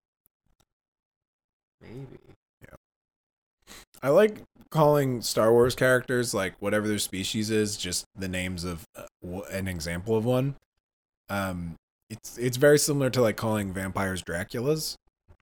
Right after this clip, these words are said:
Speaker 2: I always think that's really
Speaker 1: <laughs>
Speaker 2: fun.
Speaker 1: Well, I mean, they do that with Yoda still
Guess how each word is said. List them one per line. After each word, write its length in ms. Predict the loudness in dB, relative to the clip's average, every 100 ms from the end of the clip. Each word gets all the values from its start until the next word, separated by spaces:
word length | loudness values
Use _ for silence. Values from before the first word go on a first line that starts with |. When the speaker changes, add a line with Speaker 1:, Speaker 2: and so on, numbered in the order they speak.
| _ -2
Speaker 2:
I 60 |
always 160 | 0 0
think 140 | 0
that's 200 | -2 -2
really 180 | -4 -6
Speaker 1:
<laughs> 20 |
Speaker 2:
fun. 360 | 0 0 2 -2 -6 -20 _ _ -6
Speaker 1:
Well, 340 | -2 -2 -4 -8
I 80 | -8
mean, 360 | -4 -4 -6 -10 _ -10
they 160 | -8 -8 -8
do 160 | -6
that 180 | -2 -2
with 140 | -4 -10
Yoda 380 | -10 -8 -8 -10
still 400 | -10 -10 -12